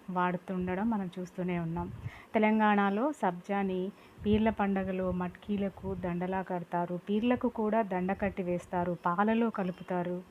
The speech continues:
రకరకాల వంటల్లో కూడా సబ్జా ఆకులను విరివిగా వినియోగిస్తారని తెలుసుకొని నేను చాలా ఆశ్చర్యపోయాను.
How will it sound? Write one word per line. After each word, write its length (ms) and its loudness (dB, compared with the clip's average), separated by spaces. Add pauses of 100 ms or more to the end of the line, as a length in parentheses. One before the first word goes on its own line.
(540)
రకరకాల 540 6
వంటల్లో 560 2
కూడా 500 2 (220)
సబ్జా 340 2
ఆకులను 580 2 (280)
విరివిగా 600 2 (480)
వినియోగిస్తారని 800 4
తెలుసుకొని 800 0 (560)
నేను 280 4
చాలా 500 2
ఆశ్చర్యపోయాను. 1200 0